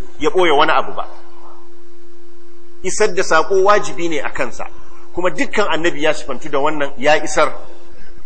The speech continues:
Farkon rigimar, dukkan rigimar annabawa da mutanensu, ranar alkiyama shine su yi musun cewa annabi bai isar musu ba.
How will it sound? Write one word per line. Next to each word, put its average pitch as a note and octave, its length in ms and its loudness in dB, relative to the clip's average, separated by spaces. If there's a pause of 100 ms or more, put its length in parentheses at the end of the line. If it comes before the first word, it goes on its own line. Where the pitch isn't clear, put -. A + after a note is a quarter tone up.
(140)
Farkon A3+ 380 4
rigimar, F#3+ 420 2 (160)
dukkan G#3 360 0
rigimar E3+ 340 2
annabawa E3 520 4
da C#3+ 80 0
mutanensu, C3+ 640 0 (640)
ranar D#3+ 320 2
alkiyama E3 680 2
shine F3+ 300 -2
su - 120 -2
yi C#3+ 60 -2
musun F3+ 240 -2
cewa D#3 220 2
annabi C3+ 300 0
bai A#2 180 -2
isar B2+ 160 -2
musu B2+ 260 -2
ba. G2 100 -4